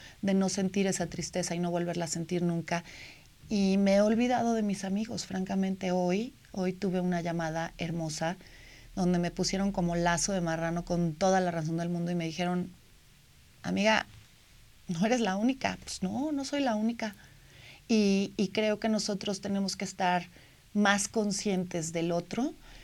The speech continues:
ponernos en el zapato del otro y buscar ayuda u ofrecer ayuda, ofrecer ese apoyo. "¿Cómo vas?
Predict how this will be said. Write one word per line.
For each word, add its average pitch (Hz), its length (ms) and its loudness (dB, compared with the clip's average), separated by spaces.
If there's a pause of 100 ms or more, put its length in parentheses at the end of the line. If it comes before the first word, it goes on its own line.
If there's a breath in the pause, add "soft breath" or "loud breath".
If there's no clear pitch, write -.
(140 soft breath)
ponernos 196 520 0
en 190 80 0
el 160 80 -2
zapato 170 540 -4
del 156 200 0
otro 190 400 -4 (500 loud breath)
y 170 640 2 (880)
buscar 214 400 4
ayuda 294 460 6 (340)
u 214 160 4
ofrecer 190 600 2
ayuda, 165 440 0 (360)
ofrecer 185 500 0
ese 185 180 0
apoyo. 170 400 -4
"¿Cómo 254 240 6
vas? 240 400 4